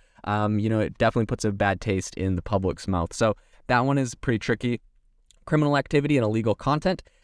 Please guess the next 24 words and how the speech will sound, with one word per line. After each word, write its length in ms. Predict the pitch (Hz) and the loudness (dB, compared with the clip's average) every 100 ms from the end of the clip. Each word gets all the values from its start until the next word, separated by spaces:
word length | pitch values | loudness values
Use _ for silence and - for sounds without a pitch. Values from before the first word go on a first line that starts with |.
| - | -2
that 180 | 120 | 0
one 120 | 139 180 | 0 0
is 80 | |
a 40 | 165 | 0
little 140 | 139 | 0
bit 140 | 123 113 | 0 -2
easier 240 | 113 117 | 0 0
for 100 | 117 | 2
them 160 | 113 110 | 0 0
to, 380 | - 104 101 - | 0 0 0 -2
you 140 | 101 | -2
know, 100 | 98 | 0
have 220 | 110 98 | 0 -2
some 120 | - | -2
solid 300 | 95 92 87 | 0 0 0
grounds 260 | 87 135 147 | 2 2 2
on, 180 | 160 156 - _ _ | 2 0 -4 _ _
because 320 | 110 123 113 104 98 - | 0 2 2 0 -10 -8
e-, 140 | 85 - | -8 -4
even, 520 | 143 156 160 156 139 | -4 2 4 4 0
um, 480 | - 113 110 104 98 - | 0 0 2 0 -4 -4
even 220 | 139 143 | -2 0
if 240 | 135 - - - 76 | 0 -2 -12 -18 -14
someone 480 | - 123 120 107 | -2 2 2 0